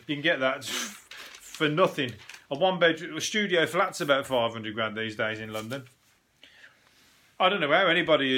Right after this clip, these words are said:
who's, who, who wo-, drives a bus, cleans, um, whatever, you know, works in a bakery, what el-, what else? Works in Poundland, all those kind of, you know, small, low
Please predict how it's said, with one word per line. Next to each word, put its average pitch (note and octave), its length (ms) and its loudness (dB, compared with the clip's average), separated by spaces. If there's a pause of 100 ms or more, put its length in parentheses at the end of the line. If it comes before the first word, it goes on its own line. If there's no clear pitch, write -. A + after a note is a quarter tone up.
who's, B2+ 200 -4
who, C#3+ 500 -2
who D3 200 -2
wo-, D#3 240 0
drives D#3 340 2
a C#3 60 0
bus, C3+ 460 -2 (560)
cleans, D3 680 0 (240)
um, B2+ 720 -2 (840)
whatever, C#3+ 560 2
you D#3+ 80 0
know, B2+ 180 2
works D3+ 320 0
in D#3+ 100 0
a C#3 40 -2
bakery, C#3 640 2 (1600)
what C#3+ 220 -2
el-, C#3 180 0
what D3+ 180 4
else? B2+ 180 2 (120)
Works D#3 400 0
in D#3 160 -2
Poundland, D3+ 640 0
all F3 140 0
those E3+ 220 2
kind D3+ 320 0
of, C3+ 160 -2
you D3+ 80 -4
know, A#2 120 -2
small, E3 400 -4 (180)
low E3+ 420 4